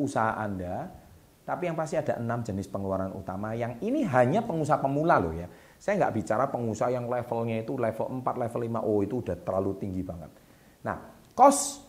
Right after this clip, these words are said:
itu adalah biaya yang paling ditakuti di dalam dunia bisnis. Nah, cost apa saja yang paling ditakuti? Yang pertama itu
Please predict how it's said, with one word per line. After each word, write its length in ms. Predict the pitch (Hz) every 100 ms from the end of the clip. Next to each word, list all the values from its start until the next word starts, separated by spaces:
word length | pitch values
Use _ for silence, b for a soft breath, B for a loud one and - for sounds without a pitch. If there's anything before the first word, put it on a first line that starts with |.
| - -
itu 200 | 190 247
adalah 400 | 220 139 123 120
biaya 480 | 120 123 120 175 180
yang 120 | 151
paling 240 | - 170
ditakuti 720 | 165 113 131 113 123 120 165 107
di 20 |
dalam 240 | 107 95 92
dunia 240 | 98 90
bisnis. 580 | 82 - - - - - b b b b -
Nah, 160 | 92 -
cost 220 | 143 -
apa 240 | 131 135
saja 320 | 123 117 131
yang 160 | 151 135
paling 240 | 120 117
ditakuti? 480 | 110 90 85 - -
Yang 160 | 139 131
pertama 400 | - 113 113 117
itu 340 | 107 - 202